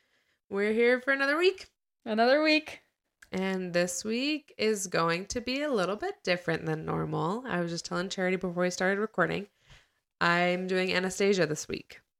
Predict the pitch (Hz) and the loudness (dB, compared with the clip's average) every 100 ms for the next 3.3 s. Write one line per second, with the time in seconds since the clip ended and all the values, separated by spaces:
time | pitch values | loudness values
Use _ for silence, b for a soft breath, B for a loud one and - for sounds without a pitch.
0 | _ _ _ - 170 165 160 156 165 196 | _ _ _ -4 2 4 4 4 4 4
1 | 262 247 247 269 233 240 240 196 180 190 | 6 6 6 4 2 2 2 2 4 0
2 | - 170 165 170 170 156 147 151 175 - | 2 6 6 6 0 2 4 4 4 4
3 | 247 262 277 | 4 6 4